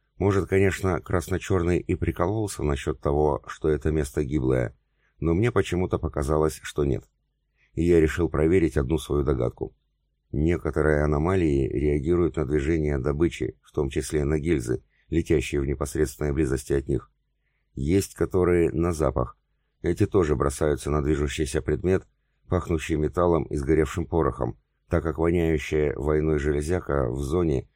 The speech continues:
сама по себе не перемещается, ее обязательно живой сталкер на себе тащит.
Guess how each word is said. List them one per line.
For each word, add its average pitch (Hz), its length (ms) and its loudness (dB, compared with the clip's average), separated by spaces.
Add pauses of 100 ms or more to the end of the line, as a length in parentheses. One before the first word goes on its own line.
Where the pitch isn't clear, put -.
(160)
сама 95 280 0
по 87 120 -2
себе 82 340 2
не 82 160 0
перемещается, 85 880 -2 (300)
ее 82 260 4
обязательно 82 760 2
живой 80 380 0
сталкер 82 480 -2
на 69 100 0
себе 65 280 -2
тащит. - 360 -6